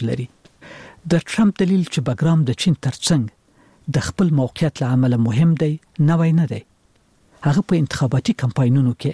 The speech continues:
ادعا کړې وه چې بګرام د چین د پوځ تر کنټرول لاندې دی.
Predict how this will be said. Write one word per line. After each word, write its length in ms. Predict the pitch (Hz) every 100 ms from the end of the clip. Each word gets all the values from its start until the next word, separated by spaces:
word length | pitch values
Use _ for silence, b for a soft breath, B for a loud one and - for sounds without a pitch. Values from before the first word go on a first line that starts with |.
| 165
ادعا 240 | 110 185 170
کړې 180 | 131 113
وه 100 | 117 113 B B -
چې 80 | 143
بګرام 320 | 120 101 160 165 131
د 80 | -
چین 160 | 180 139
د 80 | 131 -
پوځ 180 | 180 - -
تر 120 | 127 -
کنټرول 360 | 131 - 135 113
لاندې 240 | 120 120
دی. 80 | 131